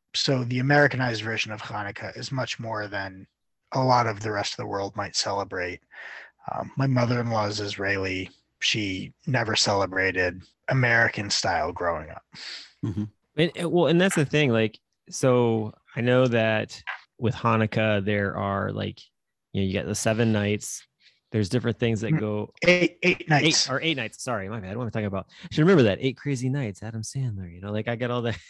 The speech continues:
Speaker 3: <laughs> it's, like, from Adam
Speaker 2: <laughs>
Speaker 3: Sandler. Uh, yeah, and then we get your, you got the menorahs. So, um, and I wanna talk about that too in just a second, because I know, like,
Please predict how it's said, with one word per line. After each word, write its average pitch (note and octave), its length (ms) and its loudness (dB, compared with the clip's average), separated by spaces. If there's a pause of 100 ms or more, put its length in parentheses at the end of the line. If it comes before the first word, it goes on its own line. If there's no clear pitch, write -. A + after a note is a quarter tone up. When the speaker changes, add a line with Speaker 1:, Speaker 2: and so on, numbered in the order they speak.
Speaker 3:
<laughs> - 200 -6
it's, G3 360 4
like, F3+ 120 8
from E3+ 240 4
Adam D3+ 240 6
Speaker 2:
<laughs> C#3+ 160 -2
Speaker 3:
Sandler. D3+ 320 4 (420)
Uh, A#2+ 220 -2 (100)
yeah, - 200 -2
and A#2+ 180 0
then D3 60 4
we D3+ 120 4
get D3+ 200 2
your, D#3 240 -6
you C#3+ 100 -10
got D3+ 140 -6
the D#3 80 -6
menorahs. D3+ 480 -6 (420)
So, C#3+ 480 2
um, C#3+ 340 -2
and D#3+ 120 0
I - 20 4
wanna A#3 160 2
talk E3+ 200 0
about C3 220 0
that A#2 140 -4
too A#2+ 160 -2
in A2+ 100 0
just G#2 140 -8
a - 40 -8
second, G#2 260 -6
because G#2 500 -4
I A#2+ 120 -4
know, B2+ 340 -2
like, A2+ 260 -4